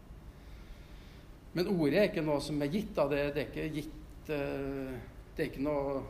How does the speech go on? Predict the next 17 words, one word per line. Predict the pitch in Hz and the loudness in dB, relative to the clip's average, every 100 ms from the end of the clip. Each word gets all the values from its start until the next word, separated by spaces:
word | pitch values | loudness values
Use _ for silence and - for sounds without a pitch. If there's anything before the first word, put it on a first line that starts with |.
| - | -2
datateknisk | 151 123 - - 104 - 143 156 - - - | -2 -2 -6 -10 -10 -8 -8 -8 -10 -12 -12
begrep. | 165 143 - - - - - - - - | -8 -6 -8 -10 -16 -16 -16 -16 -16 -16
Så | - | -10
det | 131 | -8
er | 117 | -6
et | 131 131 | -6 -6
rent | 135 | -8
humanistisk | 139 135 123 127 - 139 | -8 -6 -6 -8 -10 -8
begrep, | 147 175 139 | -6 -6 -6
og | 135 | -8
noe | 127 - | -8 -8
som | 131 120 | -8 -8
vi | 117 117 | -8 -8
må | 120 117 - | -8 -10 -10
presse | 117 - 107 | -10 -10 -8
inn | 120 110 110 | -8 -8 -10
på | 120 | -12